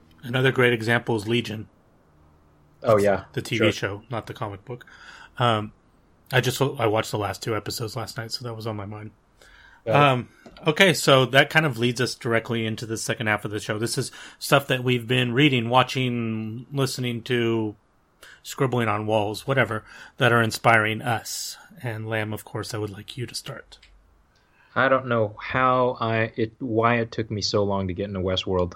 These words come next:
Speaker 2: Um, every person that, whose opinions on art I value has told me that Westworld was amazing. That's probably why I didn't dive into it, um, <laughs> sooner, actually. It's 'cause I'm just so sick and tired of hearing it from everyone. Um,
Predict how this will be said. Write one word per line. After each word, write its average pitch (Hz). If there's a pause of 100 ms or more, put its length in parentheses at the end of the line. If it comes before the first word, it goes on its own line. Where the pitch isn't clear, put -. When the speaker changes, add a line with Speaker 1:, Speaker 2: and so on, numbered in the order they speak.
(140)
Speaker 2:
Um, 101 (800)
every 139
person 104 (220)
that, 104
whose 120
opinions 123
on 107
art 104
I 101
value 98
has 117
told 110
me 98
that 98
Westworld 95
was 90
amazing. 95
That's 190
probably 139
why 90
I 95
didn't 90
dive 90
into 92
it, 90 (140)
um, 95
<laughs> -
sooner, 95
actually. 90 (460)
It's -
'cause 123
I'm 135
just 127
so 151
sick 139
and 98
tired 104
of 90
hearing 98
it 95
from 95
everyone. 90 (100)
Um, 92